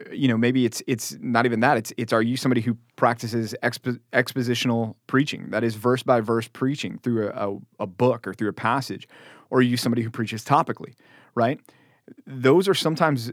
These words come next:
issues that we can confuse with the bullseye,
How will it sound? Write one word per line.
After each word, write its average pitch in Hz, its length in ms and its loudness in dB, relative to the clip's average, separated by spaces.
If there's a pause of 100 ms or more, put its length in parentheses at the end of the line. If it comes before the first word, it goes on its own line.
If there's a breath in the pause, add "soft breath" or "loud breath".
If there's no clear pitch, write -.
(100)
issues 135 380 2
that 117 140 -4
we 127 120 0
can 135 160 -2
confuse 139 540 -2
with 123 140 -4
the 113 60 -6
bullseye, 113 560 -4